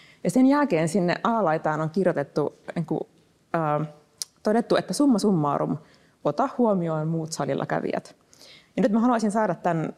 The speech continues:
tän, tuota niin, paperin tonne screenille. Siinä on nimittäin,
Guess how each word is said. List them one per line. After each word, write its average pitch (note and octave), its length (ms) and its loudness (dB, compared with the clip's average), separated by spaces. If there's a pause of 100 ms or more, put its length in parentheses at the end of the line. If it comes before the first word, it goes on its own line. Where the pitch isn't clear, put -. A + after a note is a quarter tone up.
tän, E3+ 200 0
tuota E3 280 0
niin, D#3 320 -2 (540)
paperin E3+ 440 0
tonne D#3 300 -2 (560)
screenille. F#3+ 600 2 (520)
Siinä B3 240 4
on G#3+ 60 2
nimittäin, G#3+ 580 0